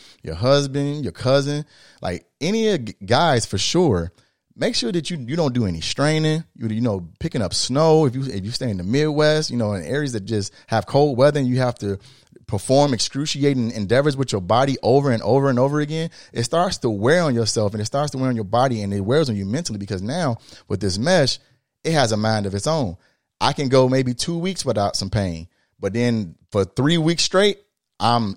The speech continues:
in pain. It's hurt. It hurts to laugh, really. It hurts to do a lot of my activities, but I remain strong and I remain steadfast in my abilities because I know I'm here for a reason.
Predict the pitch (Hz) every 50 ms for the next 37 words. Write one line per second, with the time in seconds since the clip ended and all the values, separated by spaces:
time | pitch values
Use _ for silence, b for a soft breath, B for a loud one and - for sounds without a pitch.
0 | _ - 120 123 123 117 - 131 123 117 117 120 117 120 113 104 95 101 117 120
1 | - 101 98 110 107 - - 90 87 101 117 127 127 127 120 120 120 120 120 120
2 | 120 120 B B B B B B - 98 104 123 123 117 - 110 110 110 104 98
3 | 104 117 123 123 113 110 107 104 101 98 95 - - 165 156 135 117 101 92 101
4 | 95 98 92 90 95 95 101 107 104 101 95 - - - 127 151 160 135 101 92
5 | 92 98 98 101 101 95 90 - - 123 135 160 165 - - 98 95 92 92 92
6 | - B B B B - 98 98 95 95 92 82 80 73 78 110 147 156 127 98
7 | 95 85 85 95 - 92 - - - 92 92 87 90 107 139 147 120 98 95 90
8 | 95 98 87 - - 85 85 85 95 127 143 139 95 80 78